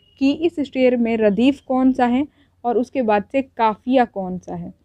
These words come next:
बस यही दो चीज़ आप लोगों को बताना है और कुछ नहीं। ये आप लोगों का होमवर्क है और अभी आप लोगों को कमेंट बॉक्स में अगर आप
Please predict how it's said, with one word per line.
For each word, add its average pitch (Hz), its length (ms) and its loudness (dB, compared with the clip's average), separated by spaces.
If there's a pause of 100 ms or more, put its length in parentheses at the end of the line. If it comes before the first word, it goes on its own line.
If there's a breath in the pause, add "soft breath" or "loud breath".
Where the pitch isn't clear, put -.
(200)
बस 233 260 -4
यही 254 240 6
दो 233 180 0
चीज़ 214 240 -8
आप 190 200 -6
लोगों 190 140 -6
को 190 140 -10
बताना 185 380 -8
है 180 160 -10 (280)
और 214 140 -2
कुछ - 260 -10
नहीं। 180 200 -8 (420)
ये 254 100 4
आप 220 200 0
लोगों 214 160 2
का 214 120 -6
होमवर्क 240 520 2
है 302 100 -10
और 285 280 -2
अभी 254 280 2
आप 262 200 -4
लोगों 247 140 -2
को 247 220 -8
कमेंट 214 200 -4
बॉक्स 208 240 -6
में 233 80 -6
अगर 254 160 -2
आप 247 160 0